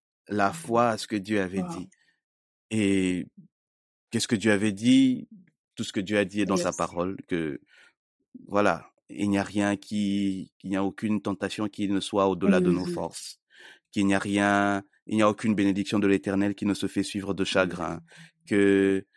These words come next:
Speaker 1: il, il, il ne fait rien pour notre, pour notre perte, que tout ce qu'il fait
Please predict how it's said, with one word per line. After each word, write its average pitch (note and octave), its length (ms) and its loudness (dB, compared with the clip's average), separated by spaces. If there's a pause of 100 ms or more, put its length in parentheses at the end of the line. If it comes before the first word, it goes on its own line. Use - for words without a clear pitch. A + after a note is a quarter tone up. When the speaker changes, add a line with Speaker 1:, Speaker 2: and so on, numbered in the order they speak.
(340)
Speaker 1:
il, D4 260 -4
il, G2+ 180 -8
il G#2 220 -2
ne G#2 140 0
fait G#2+ 240 -4
rien G#2+ 360 0
pour G#2 220 -4
notre, G2 720 2
pour G2+ 100 -6
notre G2+ 320 0
perte, - 500 -6
que F#2+ 80 -6
tout G#2+ 160 -8
ce - 80 -10
qu'il G2+ 180 -8
fait G#2+ 360 -2